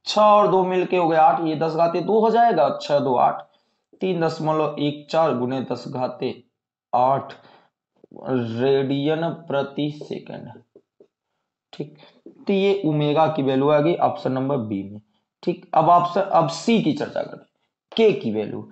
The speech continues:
किसकी value प्यारे बच्चों? के। तो के की value होती है omega अपान सी। Omega की value कितनी है? तीन दशमलव एक चार गुणे दस घाते आठ और सी की value होती तीन गुणे दस घाते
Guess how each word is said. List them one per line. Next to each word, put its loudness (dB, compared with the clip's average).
किसकी 0
value 2
प्यारे 0
बच्चों? -2
के। -8
तो 2
के 2
की 0
value 2
होती 0
है 4
omega 2
अपान 2
सी। -10
Omega 4
की 0
value 2
कितनी -2
है? -6
तीन -2
दशमलव -4
एक -8
चार 0
गुणे -2
दस -4
घाते -6
आठ -10
और 2
सी -2
की 0
value 0
होती -4
तीन -4
गुणे -2
दस -8
घाते -8